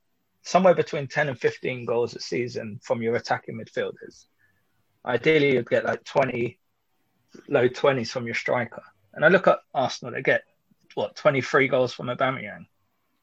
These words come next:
And you're like, "Pepe, what's he gonna get? Four, five goals a year?" Willian, he might get a few. Now he's not on penalties,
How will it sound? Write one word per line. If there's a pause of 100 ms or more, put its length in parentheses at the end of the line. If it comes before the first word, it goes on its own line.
(380)
And
you're
like,
"Pepe, (380)
what's
he
gonna
get? (100)
Four,
five
goals
a
year?" (1120)
Willian, (680)
he
might
get
a
few.
Now
he's
not
on
penalties,